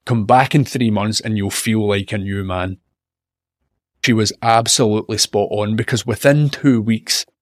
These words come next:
I actually felt like celebrating after going to the toilet naturally for the first time. So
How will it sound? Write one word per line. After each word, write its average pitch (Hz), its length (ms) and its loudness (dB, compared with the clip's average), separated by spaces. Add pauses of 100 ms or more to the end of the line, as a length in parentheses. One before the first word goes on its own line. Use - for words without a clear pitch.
(560)
I 123 180 0
actually 123 440 0
felt 110 300 0
like 110 220 -2
celebrating 110 640 0
after 110 320 -2
going 120 440 4
to 127 100 -2
the 113 100 0
toilet 104 460 -2
naturally 113 560 0
for 110 160 -6
the 101 100 -4
first - 320 -4
time. 104 300 -4
So 107 360 2